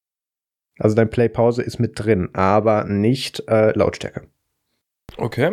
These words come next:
Speaker 2: interessant. Muss ich mir mal wirklich Gedanken darüber machen, ob das so ist. Eventuell komme ich noch mal auf ein, äh,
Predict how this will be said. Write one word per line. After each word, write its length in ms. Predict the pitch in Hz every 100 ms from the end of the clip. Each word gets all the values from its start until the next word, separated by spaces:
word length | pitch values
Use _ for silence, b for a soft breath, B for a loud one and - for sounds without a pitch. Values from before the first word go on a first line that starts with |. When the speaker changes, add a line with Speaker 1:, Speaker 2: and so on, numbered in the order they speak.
| 214
Speaker 2:
interessant. 500 | 170 165 147 98 117
Muss 140 | 120
ich 80 | 123
mir 100 | 127
mal 240 | 120 117 113 98
wirklich 300 | 113 110 101
Gedanken 320 | 98 92 92
darüber 280 | 90 87 90
machen, 260 | 92 92 87
ob 80 |
das 140 | 92 -
so 120 | 90
ist. 220 | 90 - _ B B B B B B B B
Eventuell 440 | 147 185 185 156
komme 220 | - 156
ich 60 | 151
noch 140 | 151
mal 220 | 135 131
auf 280 | 123 127 -
ein, 420 | - 127 123 120
äh, 640 | 117 113 113 110 107 104